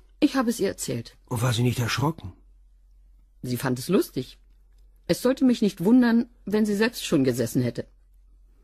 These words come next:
Speaker 2: Was meinen Sie damit?
Speaker 1: Dass sie auf den Strich gegangen ist, bevor sie hier einzog.
Speaker 2: Woher wissen Sie das?
Speaker 1: Weil sie es mir erzählt hat. Aber selbst wenn sie es mir nicht gesagt hätte
Speaker 2: Haben Sie eine Ahnung, wer Ihre Arbeitgeberin ermordet haben könnte?
Speaker 1: Nicht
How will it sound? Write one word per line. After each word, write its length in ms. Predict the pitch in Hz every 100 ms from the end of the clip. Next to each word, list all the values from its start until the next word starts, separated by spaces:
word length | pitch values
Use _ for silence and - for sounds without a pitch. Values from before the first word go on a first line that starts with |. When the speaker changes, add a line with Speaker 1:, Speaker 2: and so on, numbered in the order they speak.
| _ _ _
Speaker 2:
Was 200 | 127 113
meinen 280 | 120 131 101
Sie 140 | 95 98
damit? 320 | 101 101 90 - - _ _ -
Speaker 1:
Dass 140 | 139
sie 80 | -
auf 80 | -
den 140 | 165
Strich 300 | - 233 233
gegangen 360 | 240 185 143 123
ist, 280 | 120 - -
bevor 280 | 156 170 127
sie 100 | 127
hier 180 | 143 135
einzog. 480 | 127 - 143 - _ _
Speaker 2:
Woher 280 | 123 123 123
wissen 240 | 127 120 110
Sie 120 | 110
das? 260 | 113 - _ _ - _ -
Speaker 1:
Weil 160 | 123
sie 80 | 127
es 120 | 127
mir 100 | 139
erzählt 380 | 117 - 208 208
hat. 200 | - - _ _ _ _ - - - -
Aber 220 | 190 170
selbst 340 | 190 180 -
wenn 140 | 175 165
sie 80 | 160
es 140 | -
mir 100 | 151
nicht 240 | 214 -
gesagt 360 | - 139 139 -
hätte 140 | 160
Speaker 2:
Haben 120 | 160 165
Sie 160 | 190
eine 260 | 180 180 -
Ahnung, 480 | 139 147 175 170 - -
wer 260 | 143 147
Ihre 260 | 160 160 156
Arbeitgeberin 840 | 139 139 139 - 139 143 135 143
ermordet 600 | 147 139 131 135 127 120
haben 300 | 120 120 113 190
könnte? 260 | 196 233
Speaker 1:
Nicht 380 | 175 107 -